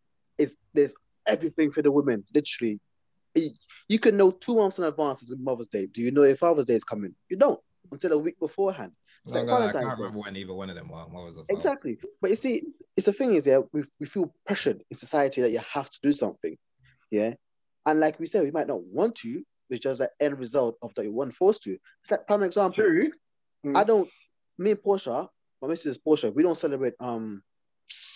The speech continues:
Speaker 1: what's it called? Mother's and Father's Day.
Speaker 2: Yeah, yeah,
Speaker 1: What's
Speaker 2: I
Speaker 1: it
Speaker 2: remember
Speaker 1: called?
Speaker 2: that.
Speaker 1: We don't celebrate that. What, whatever day it is, we don't celebrate it.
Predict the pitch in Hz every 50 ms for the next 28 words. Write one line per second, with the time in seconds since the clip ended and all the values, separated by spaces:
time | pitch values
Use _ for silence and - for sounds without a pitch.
0 | - - _ _ _ _ _ - 127 - - 131 - 139 135 131 127 - _ _
1 | _ - - 156 165 160 143 139 123 - 175 165 147 135 - 113 104 90 - _
2 | _ _ _ _ _ _ _ _ _ - 101 101 98 92 82 85 85 76 - -
3 | - - - 90 - _ _ _ _ _ _ _ _ - _ _ - 185 208 208
4 | 170 - 208 202 180 160 156 139 123 127 101 - _ _ - 151 202 - - -
5 | 160 165 170 170 165 160 175 165 156 - - 160 170 170 - 139 131 156 147 143
6 | - 160 147 139 123 113 104 - 104